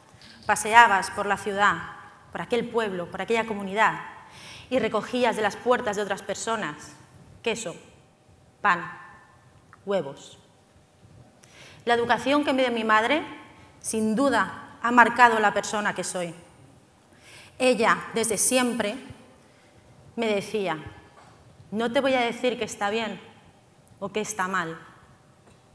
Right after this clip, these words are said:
Pregunta, indaga, investiga". Y cuando hayas preguntado, investigado, leído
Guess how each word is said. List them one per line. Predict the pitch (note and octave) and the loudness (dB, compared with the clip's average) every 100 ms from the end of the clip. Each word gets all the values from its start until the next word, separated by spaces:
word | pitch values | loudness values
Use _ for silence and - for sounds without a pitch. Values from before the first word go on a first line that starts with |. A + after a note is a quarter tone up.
| - - | -12 -4
Pregunta, | G#3+ G3+ B3 A3+ G#3+ D#3+ D#3 - - _ _ _ - | -2 0 -2 -4 -6 -8 -10 -20 -20 _ _ _ -4
indaga, | A#3 A3 A#3+ F3+ E3 D#3 - - - - - - _ - | -2 4 6 6 0 -4 -14 -20 -20 -20 -20 -20 _ 0
investiga". | C#4 A#3+ G#3+ - - A#3 F3+ E3 D#3 - - - - - - - - - - | 2 2 0 -4 -4 -2 -2 -6 -8 -18 -20 -20 -20 -20 -20 -20 -20 -20 -8
Y | B3 | -2
cuando | A3+ A3+ | 0 2
hayas | C#4+ E4 | 2 2
preguntado, | C#4 C4+ C4 A#3+ B3 B3 G3+ F#3+ E3 - - - - | 2 2 2 0 4 4 4 -2 -6 -16 -20 -20 -6
investigado, | A#3+ A3+ A3 - G#3+ A3 G3+ F3 E3 - - - - - - | -2 0 -2 -2 4 6 6 0 -8 -14 -18 -20 -20 -16 -4
leído | G#3 A3+ C4+ G#3+ E3+ | 0 2 2 0 -6